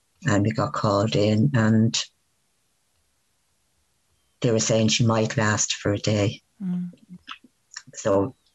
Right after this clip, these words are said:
Speaker 1: the whole family were there at that stage. And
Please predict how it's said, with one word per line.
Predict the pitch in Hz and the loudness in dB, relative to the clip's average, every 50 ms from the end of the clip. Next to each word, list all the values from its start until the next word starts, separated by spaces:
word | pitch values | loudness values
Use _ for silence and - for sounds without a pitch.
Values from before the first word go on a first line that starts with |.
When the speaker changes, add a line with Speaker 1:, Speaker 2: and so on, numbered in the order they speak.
| - - - | -16 -6 -2
Speaker 1:
the | 117 | 0
whole | 120 131 120 | 2 2 0
family | 110 - 120 110 107 104 | 0 0 0 0 0 0
were | 98 101 | 0 0
there | 104 - 104 101 | 0 0 0 0
at | 117 - | 0 -2
that | 143 143 | -4 -4
stage. | - - - - 92 92 107 - - - - - _ _ _ _ _ _ _ _ _ _ _ _ _ _ - _ _ _ _ | -4 -4 -2 -2 -2 -2 0 -2 -4 -8 -8 -16 _ _ _ _ _ _ _ _ _ _ _ _ _ _ -20 _ _ _ _
And | 101 101 101 101 101 101 101 | -2 0 2 2 2 2 0